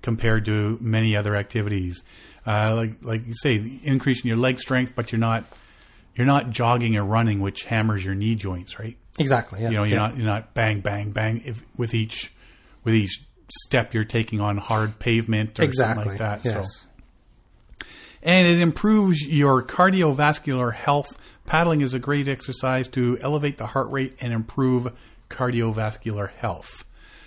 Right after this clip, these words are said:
Speaker 1: So, you know, if you, I mean, if you're paddling just nice, easy, but if you gain some, some speed, you know, start slow down, speed up, slow down.
Speaker 2: Some really exciting white water.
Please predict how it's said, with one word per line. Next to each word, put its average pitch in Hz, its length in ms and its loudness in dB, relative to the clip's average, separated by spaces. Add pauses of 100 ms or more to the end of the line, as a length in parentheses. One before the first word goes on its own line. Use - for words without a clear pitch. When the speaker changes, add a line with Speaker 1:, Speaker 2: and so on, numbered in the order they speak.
(120)
Speaker 1:
So, 104 800 2
you 131 140 -2
know, 110 160 2
if 117 120 -6
you, 156 360 -6
I 160 40 -2
mean, 127 160 2
if 104 140 -4
you're 107 140 0
paddling 107 400 -2
just 104 180 -8
nice, 104 320 -6
easy, 117 300 -2
but 104 100 -6
if - 140 -10
you 113 220 -4 (520)
gain 131 320 2
some, 113 400 -2 (140)
some 110 180 -6
speed, 135 840 0
you 135 100 -6
know, 113 120 -4
start 113 340 -4
slow 113 340 -6
down, 107 440 -6
speed 117 420 -8
up, 107 160 -8
slow 110 260 -10
down. 104 220 -8
Speaker 2:
Some 123 240 -2
really 120 180 4
exciting 117 440 -2
white 107 180 -2
water. 110 240 -2